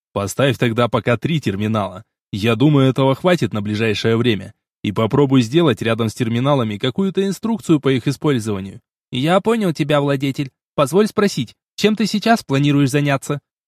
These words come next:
Ни с того ни с сего спросил меня Зиуронг, на что я ответил,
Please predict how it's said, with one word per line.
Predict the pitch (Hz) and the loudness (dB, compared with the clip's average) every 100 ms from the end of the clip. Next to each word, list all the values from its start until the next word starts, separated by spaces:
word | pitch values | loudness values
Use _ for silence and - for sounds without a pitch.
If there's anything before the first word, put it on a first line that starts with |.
| _ | _
Ни | 104 110 | -6 -4
с | |
того | - 127 131 | 0 2 4
ни | 123 | 2
с | |
сего | - 123 135 | 0 0 0
спросил | - 104 - 131 | -2 -4 -2 0
меня | 123 120 | 0 0
Зиуронг, | 101 107 107 165 170 _ _ | 0 -2 -2 -2 -6 _ _
на | 113 | -6
что | 120 190 | -4 -2
я | 196 214 | -2 -2
ответил, | 196 208 196 180 | -4 -6 -6 -8